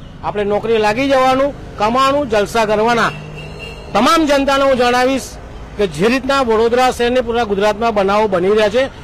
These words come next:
હવે જનતાએ જાગવું પડશે, બહાર નીકળવું પડશે. જેના પણ સંતાનો ગયા છે એના માતા પિતાને પણ દુઃખ છે, એના પરિવારને પણ દુઃખ છે. કોઈનો ભાઈ ગયો છે, કોઈની બહેન ગઈ છે, કોઈની દીકરી ગઈ છે.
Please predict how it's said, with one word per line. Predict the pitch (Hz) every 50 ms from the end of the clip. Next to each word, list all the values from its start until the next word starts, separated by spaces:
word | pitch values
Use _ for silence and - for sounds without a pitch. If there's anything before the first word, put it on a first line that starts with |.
| - -
હવે | 151 165 185 226 233
જનતાએ | 202 196 208 202 208 208 226 220 220
જાગવું | 196 175 190 175 180 190 233 226
પડશે, | 233 233 202 202 254 254 254
બહાર | 226 196 185 196 202
નીકળવું | 196 190 175 - 220 233 254 240
પડશે. | 254 247 214 214 262 262 262 - - - - - - - -
જેના | 143 208 208 233 277 302
પણ | 285 311 311 320
સંતાનો | - - 254 262 247 269 262 262 277 277
ગયા | 269 240 240 240 247 247
છે | - 220 247 220 170 - - - - -
એના | 208 240 262 254
માતા | 233 208 196 214 247 247 262
પિતાને | 233 254 220 247 247 262 262
પણ | 254 262 254 254
દુઃખ | 233 254 -
છે, | - 269
એના | 247 254 254
પરિવારને | - - 185 185 196 220 220 226 226 240 254
પણ | 226 269 262 262
દુઃખ | 233 254 247
છે. | - 247 262 269 269 - - - - - - -
કોઈનો | - 214 220 233 240 233
ભાઈ | 202 202 180 185 220
ગયો | 220 247 247 240
છે, | 226 254
કોઈની | 220 233 226 233 233
બહેન | 220 196 202 214 233 240
ગઈ | 233 240 240
છે, | 240 247
કોઈની | 240 233 220 220 226
દીકરી | 202 190 196 - 240 269 277
ગઈ | 262 262 254
છે. | 202 233 226